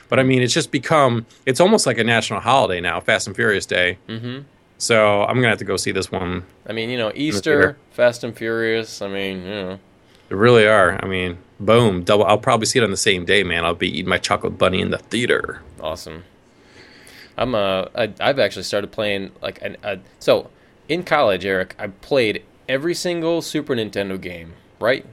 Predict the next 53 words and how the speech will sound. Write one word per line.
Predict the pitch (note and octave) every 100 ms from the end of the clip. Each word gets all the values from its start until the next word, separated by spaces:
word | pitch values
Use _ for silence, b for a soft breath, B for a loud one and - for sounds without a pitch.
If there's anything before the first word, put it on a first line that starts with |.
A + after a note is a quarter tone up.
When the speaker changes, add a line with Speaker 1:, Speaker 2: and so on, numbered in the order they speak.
| -
Speaker 2:
'Cause | G#2+
I | G#2
learned | G#2+ A#2+
about | A#2 A2+
emulators. | C#3 C3+ F2+ E2+ E2+
I'm | F2+
like, | F2+
"Oh | A2
my | A#2
God, | A2 C#3 C#3+ E3 - A#2+
Speaker 1:
<laughs> | -
Speaker 2:
this | G#2
is | G#2+
amazing." | C3 E3+ F#2+ F2
It |
was | F#2
the | G2
year | A#2
Speaker 1:
Yeah. | A#2+ A2+
Speaker 2:
two |
thousand, | G#2+ A#2 G2+ F#2 F2+
and, | F2+
like, | F2+ E2+
you | F#2+
could | F#2
download | E2+ G#2 G#2 G2+
every | - G#2+ A2
single | - A#2+ G2+
rom | F2+ G#2+ F2
onto | F2+ F2+ F#2+
your | E2+
computer. | - F2 F#2+ E2+ E2 b b b -
Uh, | G#2 G2
but | F#2+ G#2+
I |
didn't | G#2 D3+ G#3+
play | G#3 G#3+
one. | G#3 G#3+ G#2 F2
I |
played | G3+ - E3+ F#3 F#3
the | D#3
first | C#3+ E3+ D#3+ - _ _
ten, | - D#3 E3 E3 D#3 -
let's | - C3
say, | B2+ C#3 B2+
like, | A2+ A2+
the | A2
first | G#2+ C#3 -
hour, | G2 A#2 D#3
and | D3
I | A2+
was | G2+
like, | G2+ -